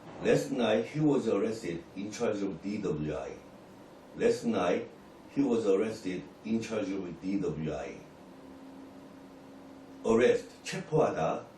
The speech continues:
그래서 he was arrested, 수동태니까 체포되었다. In charge of,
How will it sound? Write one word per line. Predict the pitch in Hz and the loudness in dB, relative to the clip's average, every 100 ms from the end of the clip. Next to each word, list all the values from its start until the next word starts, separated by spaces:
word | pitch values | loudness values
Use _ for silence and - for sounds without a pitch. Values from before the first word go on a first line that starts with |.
| - - | -20 -12
그래서 | - | -4
he | - - 196 | -4 -4 0
was | 175 147 | 4 4
arrested, | 107 104 110 - - | 4 2 0 -4 -10
수동태니까 | - - 151 - 123 120 - | -10 -2 -2 -2 -2 -2 -2
체포되었다. | - 151 - 117 104 - 92 107 - - - - - - - - - - - 139 | -4 -8 -6 -4 -4 -6 -2 -2 -2 -4 -4 -6 -16 -20 -20 -20 -20 -20 -2 4
In | 160 165 - | 6 4 0
charge | - 135 120 - 92 | -4 0 2 0 -2
of, | 78 | -2